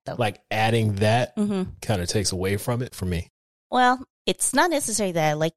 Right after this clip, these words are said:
Speaker 1: the background vocals. I do like that they turned it into a duet, though.
Speaker 2: That I'm okay with.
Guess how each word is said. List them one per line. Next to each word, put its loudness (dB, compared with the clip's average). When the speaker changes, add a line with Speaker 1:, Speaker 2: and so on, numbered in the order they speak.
Speaker 1:
the 0
background 0
vocals. 0
I 2
do 0
like 2
that 0
they 0
turned -2
it -4
into -4
a 0
duet, 0
though. -12
Speaker 2:
That 4
I'm 6
okay 4
with. -10